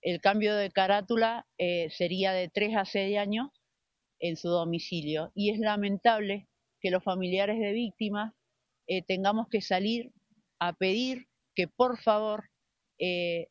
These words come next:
tengamos justicia. Le pedimos al señor gobernador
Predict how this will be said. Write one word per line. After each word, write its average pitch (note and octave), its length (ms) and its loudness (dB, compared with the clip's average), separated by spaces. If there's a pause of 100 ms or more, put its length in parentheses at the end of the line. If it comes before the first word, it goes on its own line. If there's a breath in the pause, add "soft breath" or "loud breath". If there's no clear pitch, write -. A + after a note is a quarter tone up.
tengamos F3 400 0
justicia. E3 720 -6 (180)
Le F#3 160 0
pedimos G#3 420 0
al G3+ 100 0
señor F#3+ 320 -2
gobernador G3 760 0